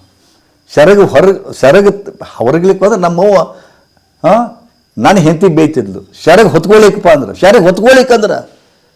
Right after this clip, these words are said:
ಹಿಂಗೆ ಗರ್ತಿ ಗಂಗಮ್ಮ ಟೈಪ್ ಸೆರಗು ಹೊತ್ಕೊಂಡು ಅಡ್ಡಾಡ್ಬೇಕು ಎಲ್ಲರೂ. ಒಂದು ಕಾಲ ಇತ್ತು, ಒಂದು ಕಾಲ ಅಂದ್ರೆ ದೂರ ಅಲ್ಲ, ಹತ್ತೊಂಬತ್ತು ನೂರ ಎಪ್ಪತ್ತೈದು ನಾ ಹೇಳೋದು. ಅಪ್ಪ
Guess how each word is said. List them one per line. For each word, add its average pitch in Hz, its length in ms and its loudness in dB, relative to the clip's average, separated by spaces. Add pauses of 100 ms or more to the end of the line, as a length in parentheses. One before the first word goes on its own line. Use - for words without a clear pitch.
(140)
ಹಿಂಗೆ 254 720 2
ಗರ್ತಿ 208 300 2
ಗಂಗಮ್ಮ 214 400 0
ಟೈಪ್ 214 200 2
ಸೆರಗು 190 200 2
ಹೊತ್ಕೊಂಡು 214 300 2
ಅಡ್ಡಾಡ್ಬೇಕು 180 440 0
ಎಲ್ಲರೂ. 107 360 -10 (160)
ಒಂದು 139 220 -4
ಕಾಲ 120 280 0
ಇತ್ತು, - 220 -12 (260)
ಒಂದು 117 180 -2
ಕಾಲ 135 300 0
ಅಂದ್ರೆ 131 220 -4
ದೂರ 143 180 0
ಅಲ್ಲ, 139 240 -2 (720)
ಹತ್ತೊಂಬತ್ತು 127 540 -4
ನೂರ 123 100 -4
ಎಪ್ಪತ್ತೈದು 113 880 -4 (580)
ನಾ 110 60 -6
ಹೇಳೋದು. 98 520 -8 (2000)
ಅಪ್ಪ 185 340 -4